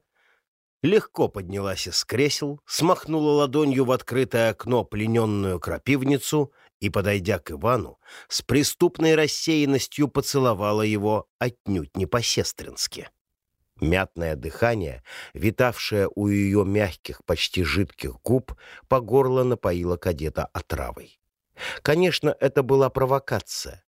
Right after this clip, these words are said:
Уже неделю Легкоступов сын демонстрировал явные признаки влюблённости,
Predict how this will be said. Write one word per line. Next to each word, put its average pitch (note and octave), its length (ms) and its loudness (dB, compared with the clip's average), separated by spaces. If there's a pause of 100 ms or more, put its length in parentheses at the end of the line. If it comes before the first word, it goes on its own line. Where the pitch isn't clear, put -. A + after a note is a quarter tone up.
(360)
Уже F2 260 0
неделю G2+ 480 2
Легкоступов F#2 800 -2
сын C3 400 0 (320)
демонстрировал C3+ 880 4
явные C#3 560 0
признаки A2 540 0
влюблённости, F#2 1080 0